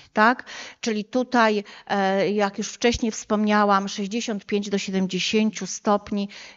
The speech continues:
jest to taka temperatura, która powinna zinaktywować, em, te cząstki wirusowe obecne, e, w żywności. E, podobnie rzecz się ma w przypadku rotawirusów, czyli podobna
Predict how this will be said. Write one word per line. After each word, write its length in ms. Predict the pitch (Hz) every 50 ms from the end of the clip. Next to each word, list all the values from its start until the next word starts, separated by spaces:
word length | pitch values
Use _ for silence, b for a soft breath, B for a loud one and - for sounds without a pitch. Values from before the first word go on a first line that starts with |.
| -
jest 240 | 311 311 320 - -
to 80 | 240 214
taka 280 | - 233 226 - 233
temperatura, 760 | 226 - 220 208 - 202 185 180 175 - - 214 214 208 202
która 500 | 190 - - - 202 190 190 190 190 196 196 -
powinna 460 | - 196 180 185 190 196 196 190 196
zinaktywować, 1200 | 185 190 202 196 190 185 - - - 208 185 196 214 220 226 202 180 180 165 185 233 226 - - B B B B B B B B _
em, 960 | - 190 190 180 180 180 180 180 180 185 185 185 185 185 185 185 180 180 180 185
te 120 | - 208
cząstki 540 | 196 - - 208 190 196 - - - - 208
wirusowe 580 | 180 190 175 175 - - - 180 175 170 180 90
obecne, 560 | 160 170 170 170 170 - - 190 175 170 170 175 175 - - - -
e, 140 | 175 180 175
w 40 | 185
żywności. 720 | 175 190 175 170 165 143 101 - - - - - - - _ _ B B B B B B B B B B
E, 160 | - 208 220 214
podobnie 720 | - 302 311 277 330 330 320 285 277 285 277 262 269 277 269 277 269 269 269 B B B B B B B B B - 208 208 - - - 196
rzecz 260 | 202 233 233 233 -
się 120 | - 233
ma 120 | 220 208 208
w 40 | 220
przypadku 520 | - - 196 190 208 202 196 - - 202
rotawirusów, 760 | 196 196 202 190 175 175 196 202 240 269 - - 233 202 -
czyli 260 | - 190 180 180 175
podobna 640 | - - 247 247 226 233 208 208 196 196 185 180